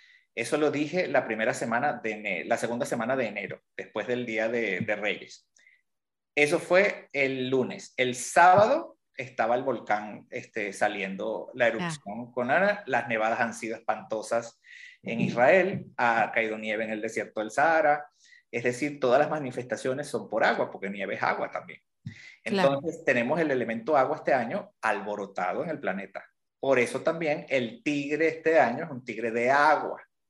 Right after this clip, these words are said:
Speaker 1: Entonces también tenemos alborotado ese, esa, esa, esa energía. Entonces las zonas costeras este año tienen que estar pendientes, pues los mares van a estar revueltos,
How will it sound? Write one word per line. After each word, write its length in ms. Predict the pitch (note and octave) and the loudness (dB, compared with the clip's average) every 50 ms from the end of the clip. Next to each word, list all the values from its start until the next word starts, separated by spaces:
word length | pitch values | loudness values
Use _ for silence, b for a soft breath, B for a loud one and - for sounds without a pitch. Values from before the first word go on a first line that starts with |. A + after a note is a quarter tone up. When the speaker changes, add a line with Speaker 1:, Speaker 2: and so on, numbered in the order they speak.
| _ _ _ - - _ _ | _ _ _ -20 -20 _ _
Speaker 1:
Entonces 440 | - G#2+ F#2+ - F#2+ G2 - B2+ B2 | -20 -20 -12 -10 -10 -10 -10 -8 -4
también 320 | A#2 A#2 A2+ G#2+ G#2 A2 | -4 -4 -4 -4 -10 -4
tenemos 340 | - - A2+ A2+ A2+ B2 A#2+ | -2 -2 -2 -2 -4 -2 -2
alborotado 760 | C#3 B2 A#2 A#2+ A2+ G#2+ G2 - - G2 G2 G#2 A#2 C#3 - - - | -2 -2 0 0 0 0 -2 -2 -2 0 0 0 -2 -4 -6 -8 -10
ese, 680 | A2 G#2 G2 F#2+ F#2+ F#2+ - - - G#2 - - G#2+ - | -8 -8 -6 -6 -8 -10 -10 -10 -10 -10 -10 -10 -12 -10
esa, 400 | - G#2+ F#2+ - A2 A2 G2+ - - | -10 -10 -4 -2 -2 -2 -2 -2 -6
esa, 480 | A2 G2+ - - A#2+ A2 A2 - - B B B B B B | -10 -10 -4 -2 0 0 0 0 -2 B B B B B B
esa 200 | - G#2 - - | -10 -6 -4 -4
energía. 540 | A2+ A#2+ B2+ B2+ C3 - A3+ G#3+ B2 - - B B B B B B B B | -2 -2 -2 -4 -2 -2 0 0 0 0 -2 B B B B B B B B
Entonces 420 | - B2+ B2 D#3 F3 F3+ F3 F3 | -8 -2 2 2 2 4 2 2
las 140 | C#3+ A#2 A2 | 0 0 0
zonas 260 | - A2 G2 G2 - | 0 -6 -8 -8 -8
costeras 600 | - A#2+ A#2+ - - - E3 E3 D#3 D3+ D3 C#3+ C#3 | -8 -8 -10 -4 0 2 4 6 6 6 4 4 2
este 200 | B2 - - A2+ | 0 -4 -6 -8
año 100 | G#2+ G#2 | -8 -6
tienen 160 | - A2+ G#2+ | -10 -12 -12
que 60 | G2+ G#2 | -12 -8
estar 240 | - - F#2 - | -6 -6 -6 -4
pendientes, 640 | - G#2 A2+ B2 D#3+ E3+ D#3 C#3+ C3+ C#3 - B2+ B2+ - | -8 -10 -6 -2 -2 0 0 -2 -2 -4 -6 -6 -6 -8
pues 140 | G#2+ G#2 | -12 -12
los 160 | A#2+ G#2+ G2+ - | -10 -12 -12 -10
mares 240 | - A2 G2+ G#2 G2+ | -6 -6 -6 -6 -2
van 140 | - A2 G#2 | -4 -4 -6
a 40 | F#2+ | -4
estar 200 | - - G2 G2+ | -6 -6 -6 -6
revueltos, 800 | G2+ G2+ A#2 D#3 G#3 G#3 F3+ D3+ C#3 - - C3 C3 B2+ C3 | -6 -6 -2 2 2 4 2 2 -2 -4 -4 -4 -4 -4 -8